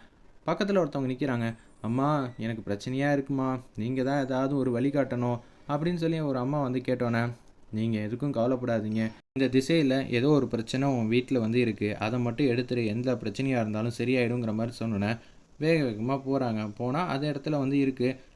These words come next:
அதுக்கப்புறம் தான் வந்து தெரியுது, "ஆமாம்மா, நீங்க சொன்ன மாதிரியே இருக்குயா" அப்படின்னு சொன்னோன்னே அந்த பொருளை வந்து தூக்கி வந்து வீசுறாங்க.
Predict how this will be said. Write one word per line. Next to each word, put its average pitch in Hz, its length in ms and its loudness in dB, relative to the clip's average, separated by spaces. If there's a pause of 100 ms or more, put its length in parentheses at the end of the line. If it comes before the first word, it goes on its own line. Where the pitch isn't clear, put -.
அதுக்கப்புறம் 190 540 0
தான் 175 120 2
வந்து 151 180 0
தெரியுது, 143 420 2 (380)
"ஆமாம்மா, 185 440 2
நீங்க 151 180 0
சொன்ன 147 260 0
மாதிரியே 175 300 0
இருக்குயா" 156 460 2
அப்படின்னு 139 320 -2
சொன்னோன்னே 110 360 -2 (340)
அந்த 185 200 0
பொருளை 185 280 2
வந்து 147 220 2
தூக்கி 151 280 0
வந்து 135 200 0
வீசுறாங்க. 131 440 0